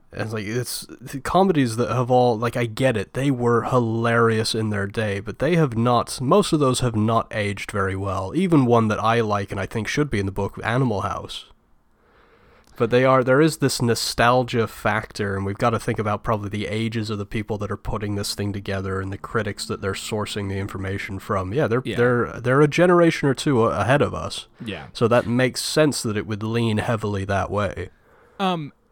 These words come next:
Speaker 2: so, uh, this movie, uh, so there, there are two small things I, I wanna say. Uh, one is that, did you see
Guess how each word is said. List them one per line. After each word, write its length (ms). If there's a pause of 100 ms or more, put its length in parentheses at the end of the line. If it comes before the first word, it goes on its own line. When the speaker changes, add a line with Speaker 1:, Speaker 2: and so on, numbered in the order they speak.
(120)
Speaker 2:
so, 480
uh, 320 (1080)
this 360
movie, 580
uh, 300 (100)
so 160
there, 220
there 140
are 40
two 240
small 440
things 520
I, 180
I 80
wanna 280
say. 380 (100)
Uh, 160
one 380
is 160
that, 280 (500)
did 260
you 220
see 640